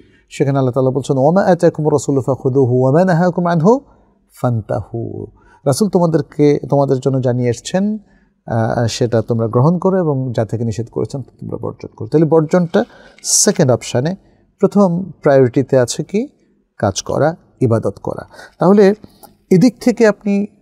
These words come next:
গুরুত্ব নির্ধারণ করেছেন, সেটা ঠিক নয়, দুটোই সমান গুরুত্বপূর্ণ। কিন্তু প্রথম ফোকাসটা হচ্ছে করার উপরে,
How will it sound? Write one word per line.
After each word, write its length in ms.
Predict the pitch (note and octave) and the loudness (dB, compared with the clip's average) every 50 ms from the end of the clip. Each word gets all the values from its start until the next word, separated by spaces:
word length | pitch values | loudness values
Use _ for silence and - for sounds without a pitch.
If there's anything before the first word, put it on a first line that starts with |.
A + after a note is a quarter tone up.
| _ D3 B2+ A#2 | _ -8 -2 2
গুরুত্ব 380 | C3+ E3 F3+ F3+ - - F3+ D#3 | 4 4 4 4 4 2 2 4
নির্ধারণ 420 | D#3+ E3 D3 B2+ D#3 F3 F3 D#3+ | 4 4 2 2 2 2 2 2
করেছেন, 320 | - F3 E3+ D#3+ - F3 | 2 0 0 0 -2 -4
সেটা 260 | C#3+ - - C#3+ C#3 C3+ | -6 -4 -2 -2 -2 -2
ঠিক 220 | - - C#3+ C3+ - C3+ | -4 -6 -6 -4 -4 -4
নয়, 80 | B2 | -4
দুটোই 380 | A2 A2 - - A#3 C#4+ C#4 B3+ | 0 0 0 2 4 4 4 2
সমান 320 | - - - E3 D3 C3 | 2 2 2 2 2 2
গুরুত্বপূর্ণ। 600 | A2 B2+ B2 A#2+ - - A#2+ - B2 A#2+ - - - - _ _ _ _ _ _ _ _ _ _ _ _ _ | 2 2 2 0 -2 -6 -8 -8 -8 -10 -12 -14 -20 -20 _ _ _ _ _ _ _ _ _ _ _ _ _
কিন্তু 360 | - C#3+ B2+ A2+ - A#2 A2 A2+ - _ _ _ _ _ | -2 -2 -2 0 0 -2 -2 -4 -6 _ _ _ _ _
প্রথম 300 | - D#3+ D#3+ - G#3+ G#3+ | 0 0 2 4 2 2
ফোকাসটা 420 | F3+ F#3 F3+ - F3+ E3 - - F3+ | 2 0 0 0 0 0 0 0 -2
হচ্ছে 220 | F3 E3+ - F#3+ | -2 0 -2 -4
করার 320 | F#3 - E3 D#3 D3+ D3+ D3+ | -2 0 2 2 4 4 4
উপরে, 280 | D3 - F3 G#3 C4 | 4 4 4 2 2